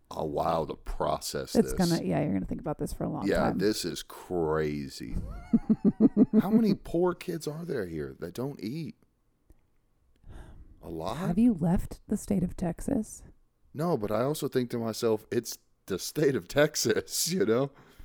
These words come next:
Speaker 2: But,
Speaker 1: This
Speaker 2: like, you've
Speaker 1: describes
Speaker 2: never been
Speaker 1: America pretty well.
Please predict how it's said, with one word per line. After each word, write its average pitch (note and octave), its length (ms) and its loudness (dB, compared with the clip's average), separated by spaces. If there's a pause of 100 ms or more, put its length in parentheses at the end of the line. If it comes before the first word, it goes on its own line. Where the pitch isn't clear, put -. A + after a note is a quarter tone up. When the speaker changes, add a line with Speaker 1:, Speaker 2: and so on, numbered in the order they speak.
(240)
Speaker 2:
But, A#3 100 6
Speaker 1:
This G3+ 100 4
Speaker 2:
like, G3 300 6
you've G#3 100 4
Speaker 1:
describes A3 160 8 (200)
Speaker 2:
never A3+ 80 12
been G#3 160 8
Speaker 1:
America A2+ 340 6
pretty G#2 220 2
well. E2+ 340 0